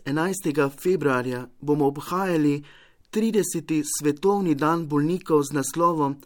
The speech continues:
Bodite usmiljeni, kakor je usmiljen tudi vaš oče. Pa bom zaključil z naslednjimi mislimi papeža Frančiška. Takole pravi: Postaviti se moramo poleg tistega, ki trpi,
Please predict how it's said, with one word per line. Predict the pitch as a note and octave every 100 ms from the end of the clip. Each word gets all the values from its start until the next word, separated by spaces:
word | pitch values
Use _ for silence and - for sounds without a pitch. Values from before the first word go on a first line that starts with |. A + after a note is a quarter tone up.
| - _ _ _ _ _ _
Bodite | C#3+ D3+ G#3+ B3 G3
usmiljeni, | E3 D3 - D#3+ G#3 F3+ E3 D3+ D3 -
kakor | - F3 G3 F3 D3
je | C#3
usmiljen | - E3+ F3+ D#3 C#3+
tudi | C#3+ F3+ E3
vaš | C#3 D3 D3 -
oče. | C#3 A#2+ - A#2+ C3 - - - - - - - - -
Pa | C#3
bom | C#3+
zaključil | C3+ C#3+ F3+ G3 - D#3
z | B2+
naslednjimi | C#3 B2+ - G3 F3 D3+ C#3
mislimi | D#3+ F3 D#3 D3 C#3+ C#3+ - - -
papeža | D3 E3 E3 C#3 C3+ C3+ -
Frančiška. | C#3+ C3+ D3 C3 - B2+ C3 _ _ -
Takole | C#3 C#3 C#3+ C#3
pravi: | C#3 B2+ A#2+ B2 - - - - - - - -
Postaviti | - D3+ G#3+ A#3+ A#3+ G#3 F3+ D#3+
se | D#3
moramo | D#3 F#3 F#3+ E3 D#3
poleg | D3 D#3 D3+ C#3+ -
tistega, | F#3+ F#3 - D#3+ D3+ D3 D3
ki | - D3
trpi, | D3 D#3 - B2+